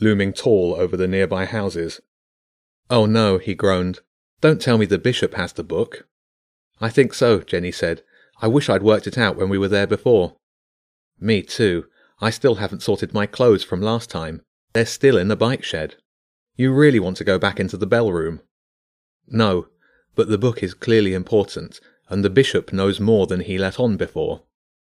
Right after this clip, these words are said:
Now the pigeons know that we're looking for it, this might be our only chance to get it." As much as he didn't want her to be right,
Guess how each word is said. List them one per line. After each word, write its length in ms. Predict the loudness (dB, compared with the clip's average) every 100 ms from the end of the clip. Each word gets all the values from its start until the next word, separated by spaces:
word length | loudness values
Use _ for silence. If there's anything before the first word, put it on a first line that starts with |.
| _ -2
Now 200 | 2 2
the 120 | 2
pigeons 400 | 2 0 0 0
know 160 | 0
that 100 | 0
we're 140 | 0 0
looking 260 | 0 -2
for 300 | -8 -6 -4
it, 160 | -4 -8 _ _ -2
this 220 | -2 0
might 180 | -4 -2
be 140 | -2
our 120 | -2 0
only 320 | 0 0 -2
chance 320 | -6 -10 -8
to 80 | -6
get 280 | -4 -4 -8
it." 200 | -10 _ _ _ _ _ _ _ _ _ _ _ _
As 160 | -4 0
much 260 | -2 -2 -6
as 100 | -4
he 100 | -2
didn't 240 | -2 -2
want 180 | -4 -4
her 120 | -6
to 140 | -6
be 120 | -8 -4
right, 420 | -4 -6 -8